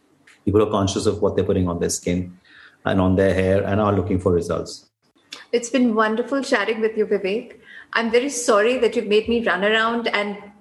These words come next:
Speaker 2: taken weeks to come on the show, but I'm so glad that we're finally here. And thank
Speaker 1: Listen,
Speaker 2: you
Speaker 1: so am
Speaker 2: from
Speaker 1: I,
Speaker 2: the bottom
Speaker 1: and
Speaker 2: of my heart.
Speaker 1: listen, I was sitting in Missouri with no signal at all.
Speaker 2: <laughs>
Speaker 1: Now, how am I going to speak to you? Huh?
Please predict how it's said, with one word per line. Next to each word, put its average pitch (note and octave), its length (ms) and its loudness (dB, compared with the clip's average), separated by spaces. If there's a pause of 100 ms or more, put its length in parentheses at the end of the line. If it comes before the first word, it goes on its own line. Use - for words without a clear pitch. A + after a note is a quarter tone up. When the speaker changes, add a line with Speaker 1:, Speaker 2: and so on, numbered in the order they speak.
Speaker 2:
taken A3 460 0
weeks A#3 320 -2
to C#4+ 100 -2
come G#3 200 0
on G#3+ 120 -2
the A3 100 0
show, A3 280 -2
but G#3+ 180 -2
I'm G3+ 160 -4
so A#3+ 540 0 (240)
glad F3 180 -4
that G3 160 -6
we're F#3+ 140 -4
finally F#3 380 -2
here. F3+ 360 -2 (140)
And G3+ 200 -4
thank - 160 -14
Speaker 1:
Listen, D#3+ 280 2
Speaker 2:
you - 60 -2
Speaker 1:
so D3+ 80 4
am D3 80 2
Speaker 2:
from C3 100 4
Speaker 1:
I, C3 80 2
Speaker 2:
the C#3+ 60 2
bottom F3+ 120 0
Speaker 1:
and C3+ 100 2
Speaker 2:
of - 60 -6
my G3+ 120 -4
heart. A3+ 140 -10 (460)
Speaker 1:
listen, D3 280 2
I B2+ 80 2
was C#3 120 2
sitting C#3+ 180 0
in D3 80 0
Missouri B2 420 2
with C3+ 140 4
no A2+ 200 2
signal G#2+ 380 0
at G#2 140 2
all. E2 160 2
Speaker 2:
<laughs> - 180 0
Speaker 1:
Now, - 260 0 (420)
how B2+ 100 2
am C#3 100 2
I C#3+ 40 2
going C#3+ 140 0
to C#3 60 0
speak G#2+ 260 -2
to - 100 -4
you? G#2+ 280 2 (100)
Huh? A#2+ 260 0